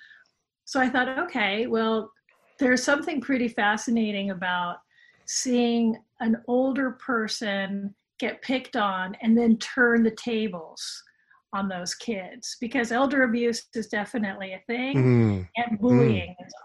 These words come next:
Speaker 1: obviously a big thing too. So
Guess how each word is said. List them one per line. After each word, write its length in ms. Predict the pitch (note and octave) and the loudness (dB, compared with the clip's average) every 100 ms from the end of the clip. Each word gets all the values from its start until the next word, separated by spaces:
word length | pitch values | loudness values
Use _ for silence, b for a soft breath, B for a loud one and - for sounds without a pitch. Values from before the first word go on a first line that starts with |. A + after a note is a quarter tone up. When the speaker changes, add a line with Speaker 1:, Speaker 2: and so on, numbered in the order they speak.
| F#3+ | -8
Speaker 1:
obviously 800 | F#3+ F#3 F#3+ - F#3+ F3+ E3+ - | -6 -8 -12 -12 -12 -12 -14 -14
a 40 | F3 | -14
big 240 | F3+ E3+ - | -12 -14 -14
thing 240 | F#3 E3 D#3+ - | -14 -14 -20 -16
too. 280 | G3 F3 D#3+ | -14 -12 -14
So 440 | - A3+ G3+ F#3+ | -10 -6 -6 -6